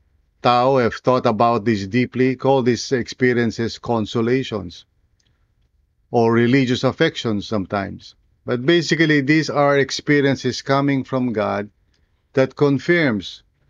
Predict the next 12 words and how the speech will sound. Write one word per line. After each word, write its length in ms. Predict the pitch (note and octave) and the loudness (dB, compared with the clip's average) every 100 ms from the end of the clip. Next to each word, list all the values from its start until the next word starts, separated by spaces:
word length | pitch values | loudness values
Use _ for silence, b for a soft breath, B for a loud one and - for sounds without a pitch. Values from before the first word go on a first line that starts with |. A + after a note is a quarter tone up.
| _ _ _ | _ _ _
yung 320 | - B2+ B2+ C3+ | -4 0 2 2
ating 480 | C3+ C#3 C#3 B2+ | 2 2 0 2
pagtanggap 720 | C3+ A#2+ G#2+ B2+ A#2+ A#2 B2+ - | 0 -2 -2 0 2 2 0 -2
sa 240 | B2+ A2+ | 0 0
mabuting 560 | A2 A2 A2 A#2+ A#2+ A2+ | 2 0 0 0 0 2
balita 480 | G#2+ A2 A2 G#2 G2 | 2 0 -2 -2 -2
o 80 | G2+ | -2
yung 160 | G#2 A2+ | -2 -4
ebanghelyo. 720 | G#2 G#2 F#2+ G2+ F#2+ F#2 F#2 _ _ _ _ _ _ _ _ _ _ | -4 -4 -2 -4 -4 -8 -12 _ _ _ _ _ _ _ _ _ _
In 80 | B2+ | 0
other 240 | D#3 F3+ | 2 4
words, 320 | E3+ E3 D#3 | 4 2 0